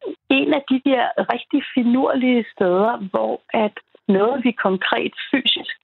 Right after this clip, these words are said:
kan se og, og vide, bevidne uden for vores vindue med vores blotte øjne, øh, faktisk bringer os i dyb kontakt med noget meget, meget gammelt og meget, meget oldtidigt, og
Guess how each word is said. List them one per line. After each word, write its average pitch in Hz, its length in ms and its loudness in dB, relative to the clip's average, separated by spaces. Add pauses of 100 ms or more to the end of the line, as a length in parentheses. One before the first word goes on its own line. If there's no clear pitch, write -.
kan 190 180 -20
se 247 280 2
og, 180 320 0
og - 220 -4
vide, 220 220 4
bevidne 254 600 0
uden 240 260 4
for 226 80 -2
vores 175 300 0
vindue 247 360 2 (520)
med 196 120 4
vores 175 420 0
blotte 185 380 2
øjne, 202 420 0 (560)
øh, 208 320 0 (220)
faktisk 269 540 -2 (320)
bringer 190 340 2
os 190 200 0 (200)
i 208 60 0 (160)
dyb 311 140 0 (160)
kontakt 208 440 -2
med 226 100 2
noget 190 220 2
meget, 202 300 2
meget 208 280 0
gammelt 202 500 -2
og 185 100 -2
meget, 220 420 0 (400)
meget 214 300 0
oldtidigt, 202 560 0 (120)
og 180 240 0